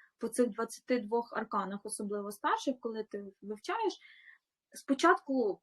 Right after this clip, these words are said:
ну, понятно, що база в тебе закладається, така стандартна, оце, що дається. Е, але далі я почала це все зчитувати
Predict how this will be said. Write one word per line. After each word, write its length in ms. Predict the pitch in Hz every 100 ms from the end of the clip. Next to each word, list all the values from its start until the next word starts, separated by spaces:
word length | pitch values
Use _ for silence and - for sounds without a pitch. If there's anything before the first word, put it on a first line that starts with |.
| _ _ -
ну, 280 | 247 226 196
понятно, 440 | - 247 202 190 202
що 160 | -
база 340 | 214 240 226 202
в 80 | -
тебе 240 | 208 202
закладається, 760 | 208 208 214 247 311 392 - 277
така 300 | 262 247 247
стандартна, 640 | - 233 226 233 233 208
оце, 220 | 208 214
що 140 | 208 208
дається. 520 | 202 202 202 196 277
Е, 40 | _ _ _ _ _ _ - 214 214 214 214 220 -
але 260 | 226 233 226
далі 480 | 208 285 415 370
я 160 | 254 254
почала 500 | 262 247 262 269 247
це 180 | - 240
все 220 | - 208
зчитувати 1000 | - - 277 320 - 269 226 - 220 214